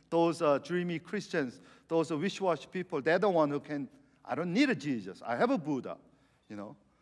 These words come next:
and, uh, you know, I have his wisdom. I have my own religion. I have my own spirituality." I was very confident.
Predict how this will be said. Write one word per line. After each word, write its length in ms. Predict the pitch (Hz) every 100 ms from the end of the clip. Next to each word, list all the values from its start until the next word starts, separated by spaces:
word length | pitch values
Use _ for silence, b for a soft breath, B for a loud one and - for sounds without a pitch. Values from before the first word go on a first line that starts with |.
| _ -
and, 380 | 117 127 127
uh, 60 | 123
you 160 | 110 98
know, 80 |
I 180 | 92 120
have 240 | 123 190 233
his 300 | 196 170 165
wisdom. 440 | 135 120 - - - _ _ _ _ _ _ _ 69
I 160 | 107 123
have 240 | 160 208
my 160 | 220 208
own 240 | 185 170
religion. 500 | 143 131 107 95 -
I 140 | 127 139
have 260 | 165 208
my 160 | 196 185
own 240 | 170 165
spirituality." 760 | 165 - 160 143 139 117 101 - _ b b -
I 80 |
was 180 | 226 247
very 260 | 214 233 220
confident. 500 | - 208 - 95